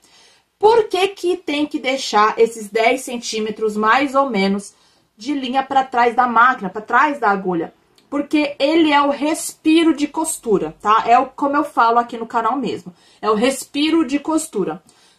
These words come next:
Conforme a agulha vai começando a fazer os primeiros pontos, ela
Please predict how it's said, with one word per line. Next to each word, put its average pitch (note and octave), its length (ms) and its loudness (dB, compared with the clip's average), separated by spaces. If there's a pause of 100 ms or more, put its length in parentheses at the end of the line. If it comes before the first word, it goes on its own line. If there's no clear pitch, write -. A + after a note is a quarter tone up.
Conforme F4 680 2
a D#4 180 4
agulha B3 380 0
vai A3+ 140 2
começando C4 460 -2
a D4 60 2
fazer B3+ 340 2
os G#3+ 140 -2
primeiros G#3+ 580 0
pontos, A3 560 -2 (260)
ela C4+ 380 2